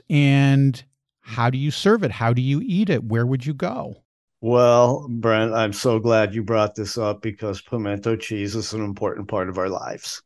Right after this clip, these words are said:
Speaker 2: here in Asheville.
Speaker 1: <laughs> Okay.
Speaker 2: Like you, I grew up up north. To me, pimento cheese was one of these things, almost like a fruitcake that would come out once a year,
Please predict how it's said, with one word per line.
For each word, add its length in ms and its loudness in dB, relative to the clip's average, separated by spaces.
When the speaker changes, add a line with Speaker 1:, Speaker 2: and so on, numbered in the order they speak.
Speaker 2:
here 260 -8
in 100 -12
Asheville. 540 0
Speaker 1:
<laughs> 60 -14
Okay. 200 -4
Speaker 2:
Like 340 4
you, 220 6
I 80 4
grew 240 6
up 160 2
up 140 2
north. 340 2
To 100 -2
me, 240 4
pimento 460 0
cheese 400 -2
was 160 -6
one 160 0
of 60 -4
these 180 -6
things, 240 -4
almost 260 2
like 140 2
a 40 -2
fruitcake 600 -4
that 160 -4
would 120 -12
come 200 -4
out 240 -2
once 240 -2
a 100 -2
year, 300 -6